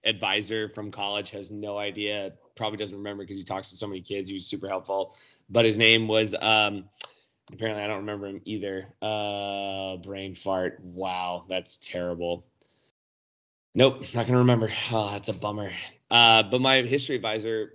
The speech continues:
uh, taught a class called History four twenty-one, and he, it was history in secondary schools.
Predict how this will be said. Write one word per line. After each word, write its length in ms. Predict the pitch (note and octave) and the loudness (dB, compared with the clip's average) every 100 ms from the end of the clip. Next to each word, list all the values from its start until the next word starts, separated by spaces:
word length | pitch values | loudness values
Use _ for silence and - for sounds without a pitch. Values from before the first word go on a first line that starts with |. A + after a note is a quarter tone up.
| - | -8
uh, 340 | G#2+ G#2+ G2 - | -4 -4 -6 -10
taught 240 | A#2 A#2 | -4 -4
a 80 | A2 | -4
class 360 | - A#2+ A2 - | -8 -8 -6 -6
called 180 | G#2+ | -10
History 280 | A#2 A2+ A#2 | -12 -14 -16
four 200 | A2 G#2+ | -10 -10
twenty-one, 640 | - G#2+ G2+ G2+ G2+ G2 F#2+ _ _ _ _ - | -10 -12 -12 -8 -8 -10 -16 _ _ _ _ -4
and 500 | A#2+ A#2 A2 G#2+ G#2 - | 0 0 0 -4 -8 -10
he, 720 | G#2+ A#2 A#2+ A#2 A2+ A2 G#2 - | -6 -2 0 0 0 -2 -4 -2
it 80 | A#2 | -2
was 180 | A2 - | -2 -2
history 360 | B2+ B2 B2 | -2 0 -2
in 80 | A#2 | -2
secondary 460 | A2 A2 A2+ G#2+ G#2 | -4 -6 -4 -4 -4
schools. 640 | - G2+ F#2+ F#2 - | -6 -6 -6 -6 -10